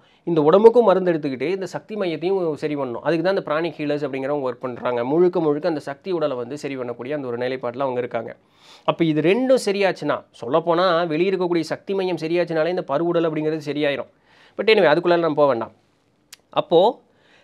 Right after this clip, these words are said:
நம்ம இந்த தியான நிலையில உட்கார்ந்து, "நான் நித்திலன், நான் இந்த உடம்பு,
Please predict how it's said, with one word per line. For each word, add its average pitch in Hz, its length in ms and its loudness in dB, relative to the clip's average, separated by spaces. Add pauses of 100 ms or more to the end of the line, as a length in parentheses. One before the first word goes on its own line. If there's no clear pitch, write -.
(100)
நம்ம 214 340 8
இந்த 202 180 8
தியான 202 320 0
நிலையில 196 260 0
உட்கார்ந்து, 143 840 -4 (380)
"நான் 185 600 4
நித்திலன், 147 580 -2 (220)
நான் 165 240 2
இந்த 165 220 4
உடம்பு, 135 720 -2